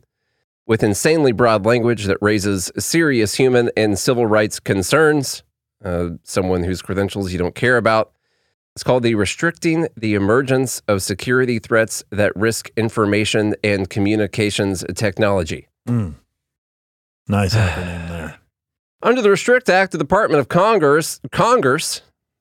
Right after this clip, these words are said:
Speaker 1: no, it's Commerce. Uh, the Department of Commerce would identify information and communications technology projects, products that a foreign adversary has any interest in or poses an unacceptable risk to national security.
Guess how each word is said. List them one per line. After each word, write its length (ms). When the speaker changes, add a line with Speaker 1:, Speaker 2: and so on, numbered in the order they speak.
Speaker 1:
no, 320
it's 160
Commerce. 800
Uh, 260
the 160
Department 400
of 80
Commerce 520
would 120
identify 600
information 540
and 100
communications 580
technology 420
projects, 520
products 380
that 100
a 120
foreign 480
adversary 600
has 300
any 260
interest 420
in 240
or 140
poses 520
an 200
unacceptable 640
risk 440
to 120
national 380
security. 600